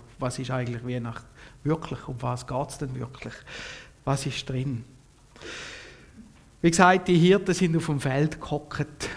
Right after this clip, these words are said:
und haben ihre Schafe gehütet. Gestern hat mich eine Tochter gefragt: "Papi,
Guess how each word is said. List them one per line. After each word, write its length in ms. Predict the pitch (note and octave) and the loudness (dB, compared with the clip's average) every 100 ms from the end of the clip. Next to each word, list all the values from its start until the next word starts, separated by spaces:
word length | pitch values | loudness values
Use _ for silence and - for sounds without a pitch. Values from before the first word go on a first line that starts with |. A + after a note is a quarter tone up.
| - | -6
und 160 | C#3 B2+ | -2 0
haben 120 | C3 | 0
ihre 280 | C3+ B2+ A#2+ | 2 0 0
Schafe 480 | B2+ B2 C3+ - | 2 2 0 -6
gehütet. 840 | - - C#3 - - - - - - - - - - - - - - | -6 0 0 0 -8 -12 -12 -14 -14 -20 -20 -20 -18 -16 -16 -18 -10
Gestern 360 | - D#3 D#3+ E3 | 0 2 4 6
hat 180 | D#3+ D#3+ | 6 4
mich 160 | D3 | -2
eine 100 | D3 | -2
Tochter 380 | - C#3 G#2 D3 | 2 2 2 -4
gefragt: 580 | C#3 D3 C#3+ D3 D3 - | -2 2 4 2 0 -4
"Papi, 460 | C#3 D#3 - D#3+ | -2 -2 -2 -2